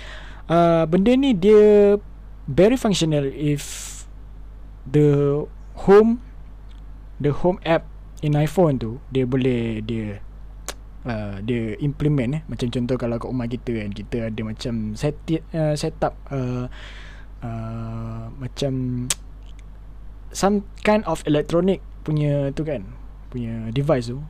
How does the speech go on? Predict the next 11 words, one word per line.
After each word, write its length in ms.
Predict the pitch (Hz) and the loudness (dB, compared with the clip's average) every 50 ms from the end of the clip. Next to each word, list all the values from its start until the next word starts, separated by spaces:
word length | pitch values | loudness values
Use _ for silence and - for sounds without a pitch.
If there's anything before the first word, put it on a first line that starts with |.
| - - - | -14 -10 -6
dan 240 | 123 131 131 131 | -4 -2 0 -2
kita 260 | 127 - 127 - - 127 | -2 -4 -6 -4 -4 -4
boleh 300 | 113 117 113 113 113 110 | -4 -4 -4 -4 -4 -6
scan 420 | 110 - - - 139 120 117 117 | -8 -8 -6 -6 -6 -4 -4 -6
with 140 | 117 107 - | -8 -10 -12
Apple 240 | - 151 - 160 151 | -14 -8 -4 -2 0
Watch, 380 | 156 160 165 160 - - - - - - - | 0 0 0 0 -2 -6 -8 -12 -16 -18 -12
so 160 | - - 147 | -4 -4 -2
dia 260 | 139 139 143 143 151 | -2 -2 -2 -2 -2
boleh 300 | 147 151 147 147 147 - - | 0 0 0 0 0 -2 -2
unlock 380 | 151 151 160 175 196 - - | -2 -2 2 4 2 2 2